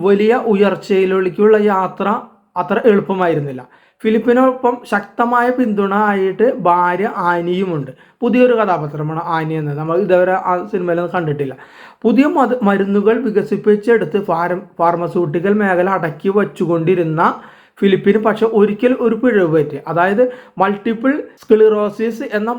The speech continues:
മാറാവ്യാധിക്ക് വേണ്ടി ഒരു മരുന്ന് അവർ പരീക്ഷിച്ചു, അവരുടെ കമ്പനി. പക്ഷെ അതിൽ ചില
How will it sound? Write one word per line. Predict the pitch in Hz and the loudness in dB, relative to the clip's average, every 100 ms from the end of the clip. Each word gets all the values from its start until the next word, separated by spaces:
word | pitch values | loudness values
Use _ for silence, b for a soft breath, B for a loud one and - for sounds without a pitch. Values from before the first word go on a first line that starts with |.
| 226 | -2
മാറാവ്യാധിക്ക് | 202 202 208 233 220 226 208 185 202 226 226 | 0 0 2 0 2 2 2 0 -4 0 2
വേണ്ടി | 208 220 254 | 2 0 2
ഒരു | 226 247 | 2 4
മരുന്ന് | 240 196 190 240 262 208 | 2 2 0 -2 0 2
അവർ | 220 262 | 2 2
പരീക്ഷിച്ചു, | 208 165 156 156 | 2 0 -2 -2
അവരുടെ | 170 175 | 0 0
കമ്പനി. | 180 151 131 B B _ | -2 -4 -6 B B _
പക്ഷെ | 170 170 170 190 | -2 0 2 0
അതിൽ | 180 214 214 | 0 -4 -2
ചില | 208 | -2